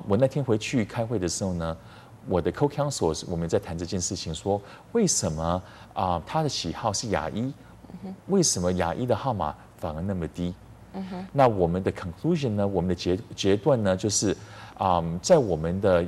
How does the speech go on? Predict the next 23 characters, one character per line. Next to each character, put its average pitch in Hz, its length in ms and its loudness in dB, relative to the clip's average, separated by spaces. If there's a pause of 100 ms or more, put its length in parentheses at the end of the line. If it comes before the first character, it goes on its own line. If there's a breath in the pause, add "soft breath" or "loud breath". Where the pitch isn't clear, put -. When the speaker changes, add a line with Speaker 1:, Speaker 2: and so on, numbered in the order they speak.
Speaker 1:
亚 82 200 2
裔 110 200 -2
的 90 240 6 (380)
生 185 240 4
活 139 100 2
里 87 120 0
面， 90 220 0 (360 loud breath)
我 95 100 0
们 92 160 0
尽 156 280 0
量 127 200 2 (240 loud breath)
就 - 80 0
是 127 140 0
说， 120 380 2 (320 loud breath)
啊， 90 280 0
受 143 280 4
害 135 180 2
了 92 80 0
以 80 140 -2
后 98 160 -2
就 147 120 -4
不 135 140 0
想 78 260 -4